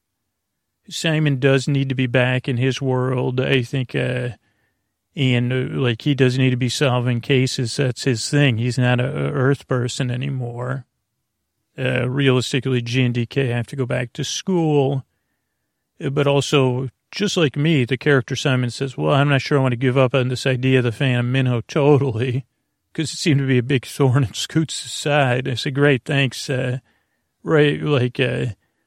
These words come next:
so we'll see if that'll come up when we do season three. That would probably be, like, uh,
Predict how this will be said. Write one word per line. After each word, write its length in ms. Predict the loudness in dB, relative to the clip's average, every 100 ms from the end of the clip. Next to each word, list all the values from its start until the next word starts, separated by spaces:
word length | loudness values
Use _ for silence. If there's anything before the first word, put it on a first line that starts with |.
| _ _
so 220 | -4 0
we'll 160 | 2 0
see 340 | 0 2 4
if 120 | 2 2
that'll 260 | 2 2
come 220 | 2 2
up 120 | 2 0
when 120 | -4
we 100 | -2
do 100 | -2
season 380 | -2 -2 -2 -2
three. 240 | -2 0
That 140 | 0
would 120 | 0 2
probably 200 | 2 2
be, 320 | 2 0 -2
like, 360 | -2 -2 -4
uh, 280 | 0 0 0